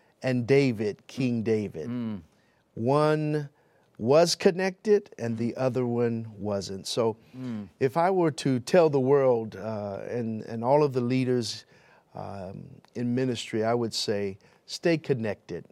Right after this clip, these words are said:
Speaker 2: Mm.
Speaker 1: Stay connected to Jesus.
Speaker 2: You know, I love the, that, that, uh, illustration that Jesus gives in John fifteen that you spoke about.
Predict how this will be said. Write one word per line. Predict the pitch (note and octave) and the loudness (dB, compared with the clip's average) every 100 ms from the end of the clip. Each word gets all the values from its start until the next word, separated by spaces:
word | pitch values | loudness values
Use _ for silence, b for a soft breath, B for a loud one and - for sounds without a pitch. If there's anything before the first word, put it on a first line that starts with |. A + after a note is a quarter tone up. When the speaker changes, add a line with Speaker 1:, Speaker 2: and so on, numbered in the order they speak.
| A#2+ | -10
Speaker 2:
Mm. | C3 | -4
Speaker 1:
Stay | B2+ C#3+ | 0 0
connected | - A#2 A2+ G#2+ A2 | 0 -4 -4 -6 -10
to | - G2 | -8 -8
Jesus. | G2 F2+ F2 - - - - - | -8 -10 -12 -14 -14 -12 -12 -4
Speaker 2:
You | C#3+ | 2
know, | C3+ | 4
I | B2 | 4
love | B2+ C3+ C3 | 6 4 4
the, | B2 B2+ B2+ A2+ | 0 0 0 -4
that, | A#2+ B2 - A#2 | 0 0 0 -6
that, | B2 A#2 G#2 - | -2 -2 -4 -4
uh, | A#2 A2 | -2 0
illustration | C#3+ C3 - - C3 C3+ C3+ A2 | 0 0 -2 0 2 2 -2 -4
that | A#2 | -6
Jesus | A#2 B2+ A#2 G#2+ | -4 -4 -4 -8
gives | - A#2 A#2+ | -6 -6 -6
in | G#2+ | -8
John | G#2+ A2+ A2 | -4 -4 -4
fifteen | - A2+ - A#2+ G#2+ | -4 -4 -2 -4 -2
that | G#2+ | -4
you | A#2 A2 | -6 -8
spoke | - B2 A#2+ | 2 2 2
about. | A2 G#2+ G2+ | 0 0 0